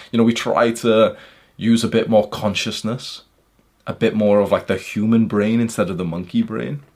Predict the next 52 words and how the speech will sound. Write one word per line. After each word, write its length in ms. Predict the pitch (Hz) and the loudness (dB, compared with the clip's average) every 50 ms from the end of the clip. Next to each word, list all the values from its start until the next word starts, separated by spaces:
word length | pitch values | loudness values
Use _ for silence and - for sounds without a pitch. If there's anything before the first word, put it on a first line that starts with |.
| _ _ _ _ _ _ _ _ _ _ _ _ _ - - - - - - | _ _ _ _ _ _ _ _ _ _ _ _ _ -20 -20 -20 -12 -4 -2
that's 200 | - 107 - - | -2 0 2 2
when 140 | 131 120 | 2 2
we're 100 | 120 117 | 4 4
actually 260 | 107 - - - 113 107 | 2 2 0 -2 -2 -2
better 400 | 107 - 123 - - - 110 104 | 0 0 -2 -2 -2 0 0 0
at 120 | - - | 0 0
interpreting 720 | 101 95 - - 92 90 87 - - - - 92 90 90 | -4 -8 -4 -2 0 0 0 -2 -6 -8 -6 -6 -6 -6
how 240 | 87 - - 92 85 | -6 -2 0 0 0
other 200 | - - 87 90 | 0 -2 -4 -4
people 320 | 85 - 98 87 - - 87 | -4 -4 -8 -10 -8 -8 -8
are 40 | |
feeling 500 | 85 - - 85 82 85 85 82 80 82 - - _ _ _ _ _ _ | -8 -8 -10 -12 -10 -10 -8 -10 -10 -10 -12 -16 _ _ _ _ _ _
than 360 | - 87 85 85 82 73 - - | 0 0 0 0 -2 -6 -8 -6
every 260 | - 101 92 82 92 92 | -4 -4 -4 -2 -4 -6
other 120 | 82 - | -6 -6
kind 240 | - - 80 80 78 | -6 -6 -6 -6 -6
of 100 | - - | -8 -8
person. 380 | - 78 78 - - 82 82 | -8 -6 -6 -6 -8 -8 -6
Like, 160 | 80 80 - - - - - | -6 -8 -8 -10 -14 -8 -4
anxious 300 | - 110 107 - 123 120 | -2 -2 0 2 0 0
attachment 420 | 110 95 113 98 92 - 113 104 - | 0 0 -2 -2 -2 -2 -4 -4 -4
people 220 | 117 117 104 104 95 | -4 -4 0 0 0
are 120 | 87 85 - | 0 -2 -8
usually 360 | 101 90 92 92 82 90 87 | -8 -8 -6 -6 -6 -6 -8
very 380 | 78 69 90 87 80 85 87 | -6 -4 -2 -2 -2 -2 -2
empathetic. 460 | 85 80 82 85 - 80 78 - 87 - | -6 -6 -6 -6 -4 -4 -6 -6 -6 -6
You've 100 | 104 - | -2 0
probably 200 | 107 104 104 - | 0 0 0 0
seen 160 | - 92 87 | -4 -4 -6
this 120 | 87 85 | -6 -6
yourself. 280 | - - - 67 - - | -6 -6 -6 -6 -6 -6
You're 140 | - 90 87 | -8 -6 -6
usually, 320 | 87 90 90 - - 113 | -4 -6 -6 -4 -2 0
like, 200 | 104 104 95 - - - - - - - | 0 0 0 -2 -6 -16 -20 -18 -14 -14
very 460 | 87 80 - 98 98 95 98 101 98 | -10 -6 -2 -2 0 0 0 0 -2
empathetic. 540 | 95 90 85 92 - - 78 - - 82 - | -2 -4 -6 -6 -6 -6 -6 -4 -6 -10 -10
You 80 | 95 | -8
can 160 | 87 107 92 | -6 -4 -6
feel 320 | 92 - - - 92 98 98 | -6 -6 -8 -6 -4 -4 -4
someone 280 | - - 98 92 90 | -4 -4 -4 -2 -2
else's 300 | 87 87 87 - - 90 | -2 -4 -4 -6 -6 -8
pain. 280 | - - - 82 85 85 | -8 -6 -6 -6 -4 -4
When 100 | 90 90 | -4 -2
you 140 | 92 107 113 | -2 -2 -2
saw 280 | 113 - - 95 92 | -2 0 2 2 4
that 200 | 104 107 90 - | 4 2 0 -2
kid 180 | - - 95 90 | -4 -6 -6 -4
getting 220 | 101 95 92 98 | -4 -4 -4 -6
bullied, 340 | - - 82 82 90 90 82 | -6 -6 -6 -4 -4 -4 -4
you 140 | 85 95 98 | -6 -6 -6
genuinely 560 | 85 - - 87 87 85 85 90 92 95 95 | -6 -6 -6 -4 -4 -4 -4 -4 -4 -6 -6
felt, 400 | 90 - - 80 80 87 - - | -6 -4 -2 -2 -2 -2 -6 -10